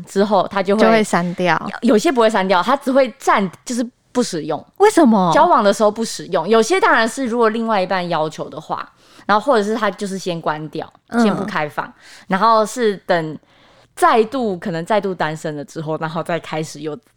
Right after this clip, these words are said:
Speaker 1: 再玩。
Speaker 2: 这种心态其实我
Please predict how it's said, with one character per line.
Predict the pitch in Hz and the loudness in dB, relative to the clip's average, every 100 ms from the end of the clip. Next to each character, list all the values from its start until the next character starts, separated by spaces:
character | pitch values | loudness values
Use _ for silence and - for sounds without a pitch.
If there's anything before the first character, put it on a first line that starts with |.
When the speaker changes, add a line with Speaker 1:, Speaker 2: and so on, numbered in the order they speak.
| _ | _
Speaker 1:
再 | - - | -6 -6
玩。 | 101 98 - _ _ _ _ _ - _ _ _ _ | -6 -18 -20 _ _ _ _ _ -20 _ _ _ _
Speaker 2:
这 | 392 | 2
种 | 349 226 | 4 4
心 | - 247 | 4 4
态 | 247 247 | 4 2
其 | - 196 | 2 0
实 | 190 | 2
我 | 185 175 | 2 2